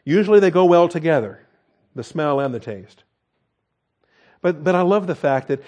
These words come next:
and I don't know that, um, and I, I've always been curious, maybe you can tell me, it just doesn't seem to me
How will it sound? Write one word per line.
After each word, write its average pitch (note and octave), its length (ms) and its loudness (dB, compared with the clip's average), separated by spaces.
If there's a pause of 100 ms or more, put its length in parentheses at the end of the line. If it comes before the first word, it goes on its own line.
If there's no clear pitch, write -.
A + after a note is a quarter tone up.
(120)
and E3+ 140 -6
I G#3+ 100 -2
don't B3 200 0
know F3+ 200 4
that, D#3+ 300 2 (380)
um, C#3 560 0
and D3+ 400 -12
I, D#3+ 180 -2
I've D3+ 100 -2
always F#3+ 240 0
been F#3 160 -6
curious, E3 500 -2
maybe E3+ 200 -6
you F3+ 80 -6
can F3 120 -8
tell F3 180 -6
me, C#3 200 -6 (420)
it D3+ 380 -14
just G#3+ 240 -8
doesn't G#3 280 -2
seem G#3 280 -6
to F#3 60 -2
me C3 580 -6